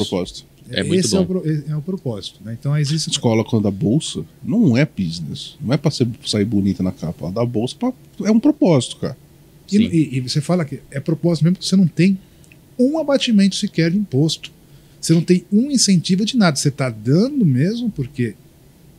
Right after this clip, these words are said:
Speaker 3: é um propósito. Não tem nada em troca. Tá? Zero troca. Ah, eu vou. É até um,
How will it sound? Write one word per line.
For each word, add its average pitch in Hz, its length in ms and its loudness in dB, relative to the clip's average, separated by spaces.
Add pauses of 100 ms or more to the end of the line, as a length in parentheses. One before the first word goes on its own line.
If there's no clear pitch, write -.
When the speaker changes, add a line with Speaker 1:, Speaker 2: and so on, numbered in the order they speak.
(120)
Speaker 3:
é 156 120 4
um 170 40 2
propósito. 160 520 0 (1500)
Não 123 120 0
tem 143 160 4
nada 151 200 4
em 220 40 0
troca. 165 300 -4 (880)
Tá? 120 160 -6 (480)
Zero 120 260 0
troca. 92 260 -16 (840)
Ah, 190 180 4
eu 185 60 2
vou. 170 240 0 (720)
É - 80 -2
até 254 260 -2
um, 127 160 2